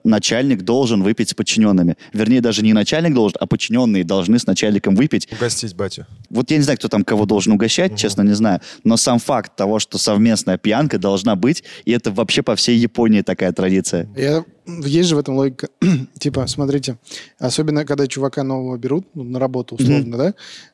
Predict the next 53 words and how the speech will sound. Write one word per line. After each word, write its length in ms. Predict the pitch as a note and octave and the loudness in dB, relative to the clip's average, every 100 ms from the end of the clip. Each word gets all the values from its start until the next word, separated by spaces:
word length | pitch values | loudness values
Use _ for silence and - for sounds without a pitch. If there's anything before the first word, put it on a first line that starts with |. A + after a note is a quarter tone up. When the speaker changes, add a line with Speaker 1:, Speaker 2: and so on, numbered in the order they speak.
| - | -6
Speaker 3:
э, 260 | B2+ B2 | -2 0
напоить 360 | A#2+ B2 C3+ G3 - | -2 0 2 2 2
его 100 | C3 | -2
и 40 | |
посмотреть, 340 | A#2 - C3+ C#3+ | -2 -2 -2 -2
как 120 | C3+ | -6
он 80 | C3+ | -6
себя 140 | - | -6
пьяный 240 | B2+ C3+ B2 | -4 -4 -4
ведёт. 360 | A#2+ A#2 A#2 _ _ _ _ _ _ _ _ | -8 -10 -12 _ _ _ _ _ _ _ _
Speaker 2:
Ну 140 | A2 G#2+ | -10 -6
да, 140 | A2 | -2
Speaker 3:
Ну, 60 | D3+ | -2
Speaker 2:
да, 40 | |
Speaker 3:
типа, 240 | - C3 | -2 -2
Speaker 2:
да. 60 | C3 | 0
Speaker 3:
много 260 | D3 F#3 F#3+ | 0 0 0
же 200 | F3+ E3+ | 0 0
вылазит 480 | E3 D#3+ C#3+ B2+ | 2 2 0 -4
Speaker 2:
Нет, 20 | - C3+ C#3 | -4 -4 -2
Speaker 3:
всяких 20 | |
Speaker 2:
да, 80 | B2+ C3+ | 0 0
Speaker 3:
штук. 80 | A#2 | -2
Speaker 2:
это 100 | A#2 | -4
если 200 | A#2+ A#2+ | -6 -6
со 100 | A#2 | -6
стороны 340 | - B2+ B2+ B2 | -4 -2 -2 -2
руководства 580 | B2 C#3 C#3 A2 - | -2 -2 0 -2 -4
Speaker 3:
Да. 240 | C3+ C3 B2+ | -2 0 2
Speaker 2:
идёт 100 | B2 | 0
такая, 300 | A2 - G#2+ | -2 -6 -6
а 60 | G#2 | -6
здесь 140 | A2 A2 | -6 -8
же 60 | |
говорит 260 | G#2 A2 G#2+ | -8 -8 -8
то, 80 | G#2+ | -6
Speaker 3:
А 40 | |
Speaker 2:
что 80 | C#3 | -2
Speaker 3:
вот 180 | D3 F3 | 0 0
Speaker 2:
сотрудник. 220 | F3+ F#3+ | 0 0
Speaker 3:
опять 100 | F3 | 0
же, 160 | C3+ C3+ - - | 0 -4 -6 -4
то, 80 | D#3 | -4
что 160 | - | -2
сотрудники 580 | D#3 D#3 E3+ G#3+ A3+ F#3+ | -2 -2 0 2 2 0
обязаны 480 | C3+ C3+ C3+ B2+ B2 | -2 0 0 -2 -2
выпить 320 | B2 B2+ A#2+ | -2 -2 -4
с 80 | - | -6
руководителем, 760 | B2 - C3 D#3+ A3 - C3 A2 - - - | -6 -2 0 0 -2 -2 -6 -8 -18 -18 -8
здесь 360 | A#2+ E3 F3+ | -2 0 0
идёт 220 | C#3 D#3+ E3+ | -2 -2 -2
неформальное 500 | D3+ D3+ D3+ C#3+ C#3 | -2 -2 0 0 -2
общение. 480 | - D#3 B2+ A#2 | -4 -6 -6 -8